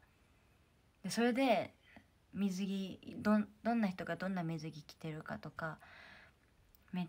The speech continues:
ちゃ見てるんだけど、そう。やっぱインスタに載ってる水着を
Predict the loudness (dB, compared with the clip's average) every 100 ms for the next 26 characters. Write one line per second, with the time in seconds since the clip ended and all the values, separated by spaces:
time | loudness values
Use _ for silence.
0 | -4 -2 -2 -2 -4 -4 -4 -6 -8 -8
1 | -8 -4 -4 -6 -12 _ _ _ _ _
2 | _ _ _ _ _ -14 -14 -16 _ _
3 | -10 -4 -4 0 2 2 0 -2 -2 -2
4 | -2 -4 -4 -2 -2